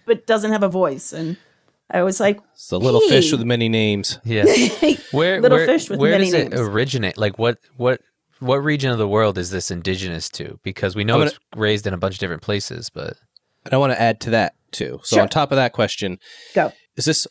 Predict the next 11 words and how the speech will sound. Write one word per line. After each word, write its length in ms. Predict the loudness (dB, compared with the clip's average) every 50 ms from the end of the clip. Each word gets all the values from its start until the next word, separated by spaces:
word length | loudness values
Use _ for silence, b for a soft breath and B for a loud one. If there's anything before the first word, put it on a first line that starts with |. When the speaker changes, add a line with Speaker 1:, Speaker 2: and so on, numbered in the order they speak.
| _
Speaker 2:
a 80 | -2 -2
one 380 | 0 2 0 0 0 -2 -4 -6
species 580 | -6 -4 -2 -2 -2 -2 -2 -4 -4 -6 -4
fish, 340 | -2 0 0 0 0 -4 -8 -6 -4
or 180 | -2 0 2
is 140 | 0 0 0
there, 440 | 0 0 2 2 2 2 0 -2 -6 _ _ _ _ _ _ _ _ _ _ -10
say, 460 | -8 -4 0 2 2 2 2 2 2
uh, 220 | 2 2 0 -2 -2 -6 _ _ _ _ -12
Pangasius 680 | -10 -6 -2 -2 -2 -2 -4 -4 -4 -4 -4 -4 -6
is 320 | -8 -8 -8 -10 -10 -10